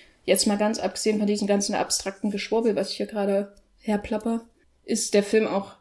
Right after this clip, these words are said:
äh, ist der Film auch einfach visuell wirklich, ähm, unglaublich, äh, clever und fein und, äh, messerscharf einfach auch in seiner, in der Art, wie er diese ganzen, äh,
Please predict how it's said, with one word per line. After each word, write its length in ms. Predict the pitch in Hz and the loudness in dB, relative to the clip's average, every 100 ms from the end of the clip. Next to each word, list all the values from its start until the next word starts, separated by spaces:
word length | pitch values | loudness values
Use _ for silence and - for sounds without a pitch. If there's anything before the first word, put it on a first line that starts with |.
| - | -2
äh, 300 | 196 202 196 202 196 - - _ _ - | 4 6 4 0 -8 -8 -20 _ _ -12
ist 240 | 202 - | -8 -4
der 100 | 220 | -2
Film 200 | 214 220 | 0 -2
auch 140 | - | -2
einfach 400 | 196 196 196 196 | -4 -2 -4 -4
visuell 600 | 202 214 226 202 196 196 202 - - _ - | -4 -2 0 0 0 -2 -4 -16 -20 _ -8
wirklich, 580 | 202 202 202 196 - - | -8 -2 -4 -4 -8 -8
ähm, 400 | 185 185 180 165 | -8 -6 -6 -4
unglaublich, 920 | - 208 208 185 190 - 180 - - - - _ - | -4 -4 -2 -2 -2 -4 -4 -4 -16 -20 -20 _ -8
äh, 380 | 196 190 175 - - - | -6 -2 -4 -6 -14 -14
clever 440 | - 208 208 196 | -2 0 2 0
und 280 | 190 190 - | -2 -6 -10
fein 640 | - - - 214 202 185 | -14 -10 0 2 2 0
und, 400 | 151 175 - - _ _ _ - | -2 -4 -6 -12 _ _ _ -14
äh, 60 | - | -6
messerscharf 1000 | 196 190 202 226 - - - 208 202 180 | -4 0 0 0 -2 -2 0 0 -2 -4
einfach 320 | 185 - 196 | -8 -8 -10
auch 200 | - 190 | -8 -4
in 160 | 190 | -2
seiner, 500 | 196 196 196 202 196 196 _ _ _ - | 0 0 0 -2 -4 -8 _ _ _ -2
in 200 | 196 202 | 0 2
der 180 | 190 196 | 0 -2
Art, 180 | 196 | -2
wie 120 | 208 202 | 0 2
er 240 | 196 196 - - _ _ - | 2 0 -6 -20 _ _ -2
diese 460 | 202 - 196 185 | 0 2 2 2
ganzen, 600 | 180 185 196 202 196 202 - _ _ - | 0 -2 -2 -2 -4 -6 -12 _ _ -10
äh, 280 | 190 185 | -6 -6